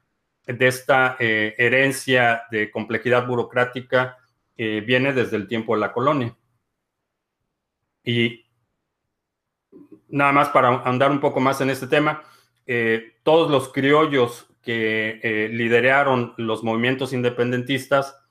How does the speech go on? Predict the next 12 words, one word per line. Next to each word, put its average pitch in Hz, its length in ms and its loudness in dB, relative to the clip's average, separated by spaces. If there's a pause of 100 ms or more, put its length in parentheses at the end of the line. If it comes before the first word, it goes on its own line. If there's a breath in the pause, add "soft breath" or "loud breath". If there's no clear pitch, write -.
(380)
fueron, 135 760 2
eh, 117 300 -2
educados 127 840 0 (880)
en 135 160 0
universidades 131 1000 0 (440)
de 127 240 -2
jesuitas 147 640 0
con 120 240 -4
esa 123 260 -2
tradición 117 380 -4
española. 147 420 0
Entonces, 131 580 -4